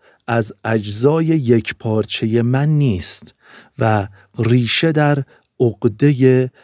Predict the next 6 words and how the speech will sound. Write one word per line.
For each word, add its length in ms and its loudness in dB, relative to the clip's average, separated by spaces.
خودمختار 960 -6
دارد. 540 -8
در 300 2
ادامه 640 2
موریشتاین 760 0
در 240 0